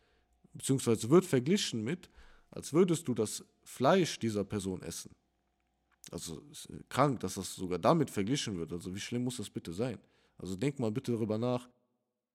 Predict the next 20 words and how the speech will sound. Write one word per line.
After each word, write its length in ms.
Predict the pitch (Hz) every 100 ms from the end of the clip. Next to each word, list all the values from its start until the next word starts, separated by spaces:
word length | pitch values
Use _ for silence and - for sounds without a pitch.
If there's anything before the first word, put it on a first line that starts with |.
| _ _ _ _ _ 185 196 _ _
äh, 460 | 104 101 95 90 - - 190 170 -
wie 320 | - 123 120
ihr 80 | 110
über 220 | 104 98
andere 240 | 120 107
Leute 300 | 107 110 98 95
redet 340 | 113 101 85 _ _ _ _ _ _ _ _ -
und, 360 | - 95 87
äh, 200 | 101 98 -
kontrolliert 500 | 117 110 113 120 110
nach, 260 | 113 113
ob 100 | 98
das 180 | - -
Lästern 380 | 101 101 - 85
ist 280 | 85 - -
oder 280 | 92 90 -
irgendeine 460 | 117 117 104 104
Art 180 | 95 104
von 180 | 101 101
sinnloses 640 | 110 110 101 95 - -